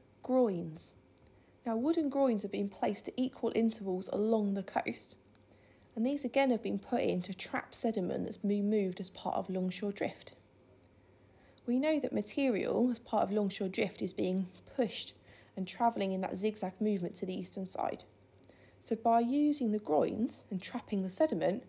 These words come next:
it prevents some areas of the coastline then being overly exposed to erosion. So if we've got all of these management techniques in place, we want to think about, well, are there any effects that have happened because of a result of this?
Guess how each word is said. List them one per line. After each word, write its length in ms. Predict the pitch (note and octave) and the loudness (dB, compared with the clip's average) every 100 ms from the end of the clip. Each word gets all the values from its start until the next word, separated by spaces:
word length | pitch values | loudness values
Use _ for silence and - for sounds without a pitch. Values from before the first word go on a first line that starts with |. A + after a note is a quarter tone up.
| - - - - - | -20 -20 -20 -20 -10
it 160 | - C4 | -8 0
prevents 440 | B3+ C#4+ D4+ B3 | 2 4 2 2
some 180 | - C4+ | 2 4
areas 340 | B3+ A3 G#3+ | 4 4 2
of 120 | G#3 G3+ | 0 -4
the 60 | |
coastline 520 | G#3 B3+ A#3+ - F3+ | -2 0 0 0 -4
then 240 | F3+ F3 F#3 | -4 -6 0
being 200 | G3+ G#3+ B3 | 0 2 4
overly 380 | B3+ B3 A#3+ | 4 4 0
exposed 560 | A3 - - F#3 F#3+ - | -2 -4 -4 -2 -2 -6
to 120 | - | -6
erosion. 540 | G#3 B3+ C#4+ - - A3+ - - - - - _ - - - - - - - - - | -2 0 0 0 -6 -10 -20 -20 -20 -20 -20 _ -20 -20 -20 -20 -20 -20 -20 -20 -18
So 140 | - B3+ | -4 -2
if 80 | |
we've 180 | E4+ F4 | 0 0
got 120 | F4 - | 0 2
all 200 | D#4 D4+ | 4 2
of 80 | |
these 200 | C#4+ B3+ | 0 2
management 920 | B3 C4+ D4 D4 A#3+ - A#3 G#3 A#3+ - | 2 4 2 2 0 -2 -4 -4 -4 -6
techniques 520 | - - G3+ G3 - | -8 -4 -2 -2 -4
in 120 | F#3+ | -4
place, 500 | G3 - - - - - - - - - | -2 -4 -4 -4 -8 -10 -20 -20 -20 -10
we 80 | A#3+ | -4
want 140 | C4 D4 | -2 -2
to 120 | C4 | -2
think 200 | B3+ A3 | -4 -4
about, 240 | G3 - | -6 -2
well, 280 | A3 A3 A3 - - - - - - - | 2 2 -2 -20 -20 -20 -20 -20 -6 0
are 220 | D4 D#4 | 4 6
there 260 | D#4 C#4+ B3+ | 8 6 4
any 380 | G#3 F#3+ G3+ | 0 -2 -2
effects 640 | G#3+ - - - - - - | -6 -8 -4 -4 -4 -4 -2
that 100 | - | -2
have 100 | G3+ | -6
happened 360 | - - - | -6 -6 -4
because 320 | F#3+ F#3 F#3+ G3+ | -6 -4 -6 -4
of 80 | |
a 40 | A3 | -2
result 440 | B3 C4 A4 - | 0 0 0 -2
of 40 | - | -6
this? 380 | - - - | -8 -8 -14